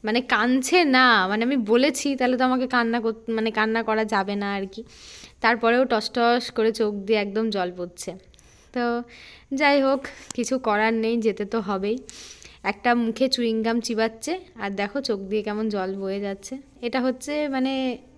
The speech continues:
ভিতর থেকে আসা কষ্ট। তো তবুও জানো তো, এবার ওর মনের মধ্যে একটাই আশা আছে, ওর বাবা নাকি ওকে নিয়ে যাবে। <laughs> আর সব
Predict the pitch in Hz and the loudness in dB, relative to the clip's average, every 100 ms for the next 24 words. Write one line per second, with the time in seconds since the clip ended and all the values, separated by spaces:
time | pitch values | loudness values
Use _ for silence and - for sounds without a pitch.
0 | 240 240 269 294 285 269 214 196 214 208 | -4 -2 0 -2 -2 0 0 0 -4 -6
1 | 156 - - 185 - - - - - - | -8 -10 -14 -18 -20 -20 -20 -20 -20 -8
2 | 311 320 302 330 359 370 359 320 214 208 | -2 0 4 4 6 6 4 4 4 4
3 | 226 269 285 277 262 262 262 269 262 233 | 4 4 4 2 2 2 0 2 2 0
4 | - 262 254 233 269 247 240 - 427 330 | 0 2 2 0 0 0 0 0 2 2
5 | 240 220 190 196 - 254 294 294 214 156 | 2 0 0 -4 -4 -4 -2 -2 -2 -4
6 | 165 170 185 - - - - - - - | -10 -12 -16 -20 -20 -20 -20 -20 -20 -20
7 | - - - 247 262 - - - 233 196 | -8 -6 0 -2 -2 -12 -14 -12 -4 0
8 | - 226 233 226 - | 4 4 4 0 2